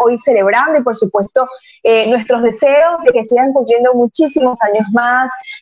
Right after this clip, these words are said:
que esta nueva vuelta al sol llegue de, llegue con toda esa energía positiva para que ustedes cada día vayan en esa evolución del ser que es lo que se quiere. Bueno, así iniciamos el programa del día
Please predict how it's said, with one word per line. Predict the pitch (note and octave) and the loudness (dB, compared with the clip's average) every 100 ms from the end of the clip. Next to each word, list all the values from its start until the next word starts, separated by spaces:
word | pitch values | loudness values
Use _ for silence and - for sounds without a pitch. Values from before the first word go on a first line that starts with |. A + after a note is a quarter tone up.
| _ | _
que | B3 A#3 A#3+ C4 C4+ A#3 A3 | 0 2 4 2 2 2 0
esta | A3 B3+ A#3+ A#3 G#3+ F#3 | 0 0 0 0 0 0
nueva | F#3+ A#3 C#4 | 2 2 2
vuelta | C#4+ B3 A3 | 2 0 0
al | B3 A3+ | -2 0
sol | - G#3+ A3 A#3+ A#3 | 0 0 0 -2 -2
llegue | F#3+ A3+ A3 A3 A#3 A#3 _ _ | 0 0 2 2 0 -2 _ _
de, | E3 E3+ G#3 F#3+ F3+ F3+ F3+ F3+ F3+ | -2 2 2 2 2 2 0 -2 -4
llegue | F3 A#3 D4 | 0 2 2
con | - C4 A#3 | 2 0 0
toda | A3+ D#4 E4 | 0 2 2
esa | E4 | 2
energía | D#4 B3 A#3 C4 | 0 0 0 0
positiva | C4+ C4+ A#3+ A#3 G#3+ F3+ - _ _ _ _ | 0 -2 -2 0 2 0 -4 _ _ _ _
para | G#3 F#3+ | -2 -2
que | F#3+ | -2
ustedes | G3 - A3 A3 A#3+ A#3 | -4 0 0 2 -2 -2
cada | B3 A#3 | 0 2
día | A3+ A#3 G#3+ | 2 2 2
vayan | A3 A3 A#3 A#3 | 0 0 0 0
en | A3 | 0
esa | G#3+ G#3 - A3+ | 0 -2 -2 -2
evolución | G#3+ G#3+ G3+ F#3 - A#3 G#3+ A#3 B3 | 0 0 0 -2 -2 0 2 0 -6
del | - G#3 F#3+ | -2 0 0
ser | - A#3+ G#3 A3 A#3 _ _ | -2 -2 0 0 -4 _ _
que | - G3+ | -2 0
es | G3 | 0
lo | G#3 G#3+ | -2 0
que | A3+ | -2
se | - F3+ | -2 -4
quiere. | - F#3 E3 D3+ - _ _ | 0 2 2 -2 -14 _ _
Bueno, | C4 C4+ | -2 0
así | C4+ | 0
iniciamos | D4 E4+ F4+ E4 F4 G#4 | 2 2 2 0 0 0
el | D#4 | 0
programa | A#3+ A3 A3 A#3 | 2 2 2 2
del | D#4+ G#3+ | 0 2
día | A3+ | 2